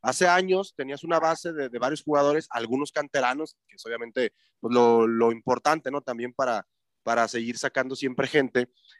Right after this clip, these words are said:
Ahora, pues, no, a lo mucho, eh, a-, se aspira a veces a tener jugadores en eso, en selecciones olímpicas, selecciones menores. Es, es increíble cómo se ha llevado últimamente los procesos de los jugadores.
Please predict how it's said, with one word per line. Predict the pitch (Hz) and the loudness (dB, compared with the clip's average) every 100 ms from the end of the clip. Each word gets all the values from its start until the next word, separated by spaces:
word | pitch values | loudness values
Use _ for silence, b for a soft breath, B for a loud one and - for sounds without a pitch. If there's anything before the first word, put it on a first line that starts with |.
| b | b
Ahora, | 127 143 165 185 | 2 4 4 2
pues, | 165 151 | 0 -2
no, | 139 190 262 - | 2 2 0 0
a | 143 | 2
lo | 147 | 4
mucho, | 165 214 240 233 233 - _ - | 2 -2 2 2 2 -6 _ -6
eh, | 151 143 | -2 0
a-, | 135 143 | 0 -2
se | 156 | -4
aspira | 135 - 170 190 | -4 -6 -4 -2
a | 180 | -2
veces | 170 180 | -6 -10
a | 170 | -12
tener | 143 147 | -6 -2
jugadores | 175 143 156 170 135 | 2 4 4 2 -2
en | 151 | -2
eso, | 185 180 | -2 -4
en | 143 | -2
selecciones | 120 143 147 | -4 -4 -2
olímpicas, | 139 156 160 156 135 | -2 0 0 0 -4
selecciones | 110 135 139 | -8 -4 -2
menores. | 123 131 156 170 _ b b b | 0 4 4 2 _ b b b
Es, | 127 - - | -2 -2 -6
es | 139 | -6
increíble | 160 151 139 143 147 | -6 -4 -2 -2 -4
cómo | 151 | -6
se | 151 | -4
ha | 147 | 0
llevado | 147 143 | 2 2
últimamente | 143 143 147 127 131 156 | -2 -6 -8 -6 -8 -6
los | 139 - | -6 -4
procesos | 120 113 131 143 | -6 -4 -4 -4
de | 123 | -6
los | 113 | -8
jugadores. | 113 110 113 135 143 | -6 0 2 2 0